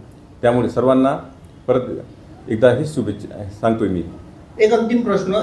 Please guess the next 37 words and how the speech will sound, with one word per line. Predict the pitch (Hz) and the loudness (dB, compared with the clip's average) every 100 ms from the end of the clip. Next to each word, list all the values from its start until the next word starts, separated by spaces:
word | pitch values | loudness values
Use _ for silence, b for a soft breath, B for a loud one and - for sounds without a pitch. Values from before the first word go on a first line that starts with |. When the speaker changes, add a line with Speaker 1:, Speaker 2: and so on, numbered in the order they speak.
| 214 | -2
Speaker 2:
एनआयटी | 208 240 262 | -2 -2 -2
गार्डन, | 220 202 214 240 226 202 | 0 0 0 -4 -6 -2
गार्डनजवळ | 175 175 202 233 202 202 226 | 2 2 0 -4 -4 -4 -4
काल | 226 190 233 | -4 -2 -2
जो | 247 262 | -2 -2
घटनाक्रम | 220 220 226 226 226 | -4 -2 -2 -2 -2
घडला, | 185 180 220 | 0 2 2
त्यानंतर | - 220 233 233 240 240 | 0 -2 -2 -4 -4 -6
तिथल्या | 220 - 233 | -6 -4 -2
काही | 208 196 | 0 0
नागरिकांचा | 269 233 233 233 226 226 | 2 2 0 -2 -2 -2
रोष | 220 226 | -2 -2
पोलीस | 226 - 190 247 | -4 -2 0 2
विभागावर | 254 233 226 226 226 | 4 4 4 0 0
पण | 214 | -4
होता, | 190 233 | -2 -2
कारण | 247 208 240 247 | -2 -2 -2 -2
पोलीस | 214 233 294 247 | 0 0 0 -2
विभागामार्फत | 226 226 240 254 190 208 - 247 208 165 | 2 4 2 0 2 0 0 -2 -2 -2
रेट-, | 185 196 | -2 -2
रुटीन, | 185 180 202 320 339 294 | -4 -4 -2 0 0 0
अ, | 202 175 160 | 0 0 -2
मार्च | 165 214 254 254 226 | 0 2 2 0 -2
जो | |
आहे | 214 170 175 226 | 0 2 0 -2
तो | 247 233 | -2 -2
होत | 208 269 240 | 0 -2 -2
नाही, | 208 240 240 B - | -4 -4 -12 B -4
असे | 214 269 | -2 2
आरोप | - 339 339 277 | 4 4 2 0
पोलिसावर | 262 247 220 | -2 2 2
लावले | 196 170 170 | 2 2 0
जात | 160 151 | -2 -2
आहे. | 156 | -4
याबद्दल | 170 226 214 180 180 | -2 -2 -2 -6 -6
काय | 151 | -8
सांगाल? | 147 127 | -8 -10